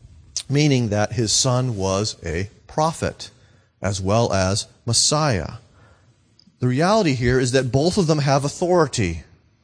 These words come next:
one as the prophet and the other as the Davidic king,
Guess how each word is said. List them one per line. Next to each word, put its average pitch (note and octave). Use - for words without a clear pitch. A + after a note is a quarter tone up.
one F3
as E3+
the C#3+
prophet D#3
and E3+
the C#3+
other D#3+
as C#3+
the C3
Davidic C3+
king, D3